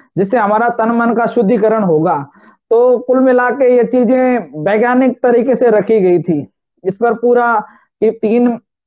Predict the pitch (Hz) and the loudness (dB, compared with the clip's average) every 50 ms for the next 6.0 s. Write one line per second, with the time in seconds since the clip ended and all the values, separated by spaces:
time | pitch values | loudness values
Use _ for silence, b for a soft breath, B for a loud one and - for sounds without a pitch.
0 | _ - 175 202 220 233 240 240 226 - 233 233 240 247 240 233 233 233 220 - | _ -2 -2 0 2 2 0 0 0 0 0 0 0 0 0 0 -2 -2 -2 -2
1 | 247 - - 233 233 208 240 220 240 233 240 220 214 214 202 233 233 233 220 226 | -2 -2 -2 -2 -2 -2 0 0 0 0 0 -2 -2 -2 -2 -2 -2 -2 -2 -2
2 | 233 226 226 226 226 226 226 226 226 226 202 220 214 214 226 214 185 226 220 220 | -2 -4 -2 -2 -2 -2 0 0 -2 -2 -2 -2 -2 -2 -2 -2 0 0 0 0
3 | 214 214 208 202 190 190 196 196 285 262 185 156 131 - _ _ _ _ _ _ | 0 0 -2 -2 0 0 2 2 0 0 -2 -4 -6 -12 _ _ _ _ _ _
4 | _ _ _ _ _ _ _ _ _ _ _ _ _ _ _ _ _ _ _ _ | _ _ _ _ _ _ _ _ _ _ _ _ _ _ _ _ _ _ _ _
5 | _ _ _ _ _ _ - - - _ _ - 208 214 233 247 247 254 254 | _ _ _ _ _ _ -20 -20 -20 _ _ -2 0 0 2 2 2 2 0